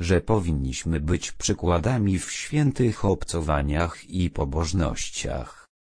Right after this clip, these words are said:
Jeżeli to było konieczne za jego czasów, to jaką siłę powinny posiadać te słowa obecnie dla nas? Jakie to byłyby rzeczy, które mają się rozpłynąć,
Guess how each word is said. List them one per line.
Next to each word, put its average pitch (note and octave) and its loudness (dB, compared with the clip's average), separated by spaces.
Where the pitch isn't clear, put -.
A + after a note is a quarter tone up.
Jeżeli E2 0
to B2+ 2
było A#2+ 4
konieczne F2 0
za D#2+ 2
jego F2 2
czasów, G#2 -2
to E2 2
jaką D#2+ 2
siłę A#2 4
powinny A#2 4
posiadać D#2 0
te D#2 2
słowa E2+ 4
obecnie E2 2
dla F#2 0
nas? B1+ -6
Jakie C#3+ 2
to C3 4
byłyby F#2 4
rzeczy, D#2+ 0
które F2+ 0
mają A#2 2
się G2 0
rozpłynąć, D2+ -2